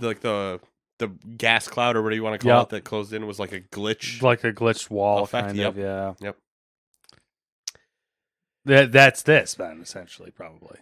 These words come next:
Speaker 1: Maybe.
Speaker 2: Is they took the bone, they took the, all that shit and remade it into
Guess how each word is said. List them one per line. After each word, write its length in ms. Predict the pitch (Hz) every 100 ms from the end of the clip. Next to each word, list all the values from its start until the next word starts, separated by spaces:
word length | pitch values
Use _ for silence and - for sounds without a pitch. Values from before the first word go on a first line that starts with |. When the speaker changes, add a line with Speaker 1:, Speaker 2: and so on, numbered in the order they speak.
| -
Speaker 1:
Maybe. 280 | 143 165 147 _ _ _ _ _ _ _ -
Speaker 2:
Is 120 | 110
they 120 | 110
took 260 | - 117 -
the 100 | 107
bone, 320 | 113 113 113
they 100 | 104
took 220 | - 131
the, 80 | 120
all 120 | 120
that 220 | 117 135
shit 220 | - 101 98
and 140 | 98
remade 320 | 107 104 107
it 80 | 104
into 360 | 101 104 98